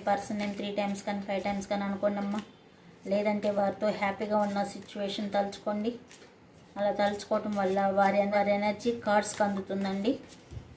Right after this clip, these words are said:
ఇది జనరల్ రీడింగ్ అండి. మీకు తగ్గ పాయింట్స్ తీసుకోండి, కాని పాయింట్స్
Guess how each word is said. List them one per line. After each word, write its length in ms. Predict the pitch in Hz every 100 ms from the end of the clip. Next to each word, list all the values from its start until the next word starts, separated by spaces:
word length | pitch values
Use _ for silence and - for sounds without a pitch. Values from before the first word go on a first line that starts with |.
| 208
ఇది 180 | 220 208 202 175 - - - 202
జనరల్ 360 | 208 214 208 214
రీడింగ్ 280 | 208 214 202
అండి. 200 | 208 247 311 - - - - - - - - - - - 190
మీకు 180 | 202 208 208
తగ్గ 240 | 196 208 196
పాయింట్స్ 300 | 208 208 208 -
తీసుకోండి, 540 | 226 - - 226 233 269 262
కాని 220 | 190 196 190
పాయింట్స్ 320 | 185 202 -